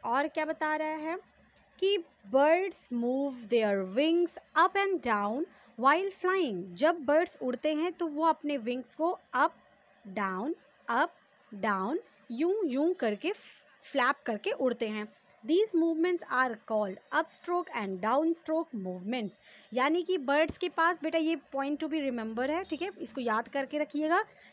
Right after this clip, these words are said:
कि बर्ड्स के पास दो ट-, टाइप के, अ, मूवमेंट होते हैं, एक होता है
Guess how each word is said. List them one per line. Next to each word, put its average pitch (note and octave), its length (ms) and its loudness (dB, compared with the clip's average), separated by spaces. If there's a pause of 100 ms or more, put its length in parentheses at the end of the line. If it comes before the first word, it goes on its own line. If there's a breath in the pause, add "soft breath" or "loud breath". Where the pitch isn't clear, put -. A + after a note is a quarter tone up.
कि E4+ 100 2
बर्ड्स D#4+ 340 4
के F#4+ 100 -2
पास F#4+ 420 2
दो C#4 300 4
ट-, - 180 -8 (140)
टाइप D4+ 240 2 (100)
के, D#4+ 180 2
अ, C4+ 440 -2
मूवमेंट D4 520 0
होते D#4 200 -2
हैं, E4 220 0
एक D4 260 0
होता C#4+ 220 0
है C4+ 200 -2